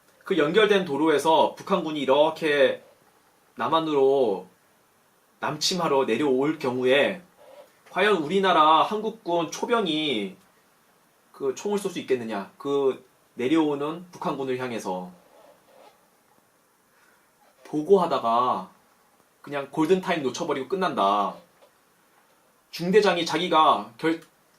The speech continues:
결정을 못 내리니까 대대장한테 보고하고, "어, 지금 북한군이 내려오는 것 같은데 어떻게 하면 좋죠?" 대대장도 결정을 못하니까 연대장에게 보고하고,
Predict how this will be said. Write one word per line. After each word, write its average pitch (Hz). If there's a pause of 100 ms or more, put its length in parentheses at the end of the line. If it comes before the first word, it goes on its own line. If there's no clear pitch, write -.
(120)
결정을 175
못 135
내리니까 147
대대장한테 151
보고하고, 123
"어, 160
지금 160 (760)
북한군이 165
내려오는 160
것 151
같은데 143
어떻게 -
하면 147
좋죠?" 156 (680)
대대장도 190
결정을 170
못하니까 151
연대장에게 147
보고하고, 117